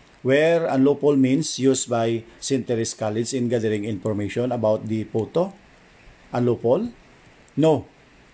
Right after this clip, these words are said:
Even assuming that a photo in issue are visible only to the sanctioned students' Facebook friends, respondents in Teresa's college can hardly be taken to task for the perceived privacy invasion, since it was the minor's Facebook friends who showed the pictures to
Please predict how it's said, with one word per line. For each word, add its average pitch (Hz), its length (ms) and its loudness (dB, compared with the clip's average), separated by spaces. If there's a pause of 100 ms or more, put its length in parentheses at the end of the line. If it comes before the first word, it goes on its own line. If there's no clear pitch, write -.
(200)
Even 180 240 2
assuming 135 460 2
that 139 160 2
a 120 40 -4
photo 139 360 2
in 131 120 0
issue 123 360 0
are 123 180 2
visible 120 480 -2
only 151 240 0
to 135 100 -2
the 110 140 0
sanctioned 131 400 -4
students' 139 560 -6 (160)
Facebook 151 560 -4
friends, 131 400 -2 (320)
respondents 147 800 0
in 131 140 -2
Teresa's 131 360 -4
college 139 380 -4
can 131 300 -2 (100)
hardly 143 300 -2
be 123 120 -2
taken 123 460 0
to 120 60 -4
task - 500 -4 (240)
for 135 100 0
the 127 140 0
perceived 117 380 -4
privacy 156 400 0
invasion, 101 500 -4 (180)
since 151 300 -4
it 135 160 -8
was 135 320 0
the 117 80 -2
minor's 151 500 0
Facebook 127 540 -4
friends 147 480 -2 (220)
who 131 100 0
showed 143 240 2
the 131 80 0
pictures 143 520 -2
to 151 280 -4